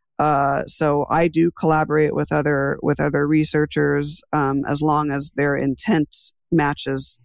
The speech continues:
the goals and objectives of the team, of course. And methodology-wise, it, it, and again, some are mainly intuitive and, and approach it from more of a psychic channeling. Others are mainly,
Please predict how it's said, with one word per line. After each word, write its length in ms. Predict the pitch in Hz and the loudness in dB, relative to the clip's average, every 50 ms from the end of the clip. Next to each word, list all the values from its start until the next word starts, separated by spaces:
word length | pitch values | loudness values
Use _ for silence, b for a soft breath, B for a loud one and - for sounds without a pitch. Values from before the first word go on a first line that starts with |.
| _ | _
the 120 | - - 131 | -6 -6 -4
goals 400 | 123 143 143 139 135 135 135 - | 0 0 2 2 0 0 -2 -4
and 80 | 135 | -4
objectives 560 | 127 127 135 143 123 127 - - 131 139 - 127 | -4 -2 -2 -4 -4 -4 -4 -6 -6 -4 -4 -4
of 120 | 120 - - | -6 -4 -6
the 80 | 95 | -10
team, 300 | - - - 175 165 156 | -8 -2 0 2 2 2
of 120 | 147 139 - | 2 -2 -4
course. 500 | - - 131 127 131 147 151 - - - B B B B B B B B B - | -6 -4 -2 -2 -2 -2 -4 -6 -10 -16 B B B B B B B B B -2
And 160 | 170 160 160 | 0 0 2
methodology-wise, 1700 | 180 208 233 - 359 233 190 185 170 180 190 202 190 175 151 151 151 147 135 139 139 135 131 120 110 123 127 131 131 143 - - - - - - | 0 0 0 0 -2 0 0 2 2 2 2 2 0 -2 -2 -2 -4 -2 0 0 0 2 2 2 0 0 -2 -4 -4 -6 -10 -12 -14 -12 -2 0
it, 200 | 156 151 - - | 0 0 0 0
it, 160 | - - - - _ _ _ _ _ _ | -4 -6 -8 -8 _ _ _ _ _ _
and 120 | 69 98 | -8 -4
again, 380 | 101 156 160 - 202 165 127 127 | -2 -2 0 0 -2 -2 -2 -6
some 300 | - - - 175 170 170 | -10 -4 -4 -2 0 0
are 100 | 165 165 | 0 2
mainly 460 | 156 156 160 160 165 165 165 165 165 | 2 2 2 2 2 2 2 2 2
intuitive 840 | 160 156 156 - - - 165 160 160 151 147 147 147 147 143 139 147 | 2 2 0 -2 0 2 4 4 4 4 4 2 2 2 0 -2 -2
and, 240 | 143 143 135 135 - | -2 -2 -2 -2 0
and 260 | - 147 143 139 131 - - | 2 2 2 2 0 -2 -4
approach 460 | 123 - - - 165 156 147 - - | -6 -6 -4 -2 -2 -2 -2 -4 -6
it 120 | 110 - - | -8 -8 -6
from 160 | - 156 147 | 0 2 2
more 220 | 143 147 143 139 | 2 2 2 0
of 80 | 139 127 | 0 -2
a 60 | 147 | -4
psychic 460 | - - - 156 147 143 - 143 143 - | -8 -4 -2 0 0 0 -2 -6 -10 -10
channeling. 640 | - - 160 151 143 143 143 143 143 135 139 139 - | -8 -4 -2 0 0 0 -2 -2 -2 -2 -2 -2 -2
Others 460 | - 143 135 143 147 143 143 143 - B B B B B B B B B - | -2 -2 0 0 0 0 -2 -4 -8 B B B B B B B B B -2
are 240 | 135 139 139 135 143 | 0 2 2 2 2
mainly, 600 | 151 147 160 165 160 156 151 147 147 143 139 | 4 4 4 4 4 2 0 -2 -4 -4 -6